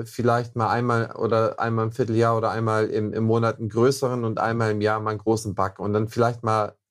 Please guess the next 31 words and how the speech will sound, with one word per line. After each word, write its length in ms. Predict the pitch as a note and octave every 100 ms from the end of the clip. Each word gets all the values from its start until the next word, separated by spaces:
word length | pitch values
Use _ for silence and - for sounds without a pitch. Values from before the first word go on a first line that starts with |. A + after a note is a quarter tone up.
| _
so 400 | A#2 A2 A#2+ C#3
große, 400 | C3+ B2 B2+ A#2+
dass 180 | A2+ A2+
du 80 | G#2+
sagst, 540 | A2+ A2+ A#2 - -
„Okay, 440 | A2+ - A#2+ A#2+ - _ _ _ _ _ _ _ _ _ _ -
boah, 320 | B2+ A#2 G2+ -
das 260 | A#2+ A#2 C3+
hätte 200 | B2 B2
jetzt 260 | A2+ A2+
wirklich 260 | A#2+ A#2+ A2+
nicht 160 | A2+
sein 300 | - A2 G#2+
müssen.“ 280 | G2 F#2 G#2+
Das 260 | G2+ G#2+ -
bringt 460 | A#2 A#2+ A#2+ A#2
ein, 640 | - G#2 G#2+ G#2+ A2 A2+ A#2
äh, 120 | G#2
ob 220 | G2+ A#2
es 80 | -
jetzt 200 | A2 -
ein 60 | A2+
finanzieller 580 | A2+ A2 G#2+ C3 C3
Fehler 360 | A#2 B2+ A#2+ A2+
war, 440 | A#2 A2+ A#2 A#2+
äh, 180 | A#2 F#2+
wir 80 | G2
hatten 200 | F#2+ G2
eine 80 | F#2
finanzielle 500 | G2 F#2+ F#2 G2+ G2+
Bildung, 480 | G#2+ B2+ A#2+ A#2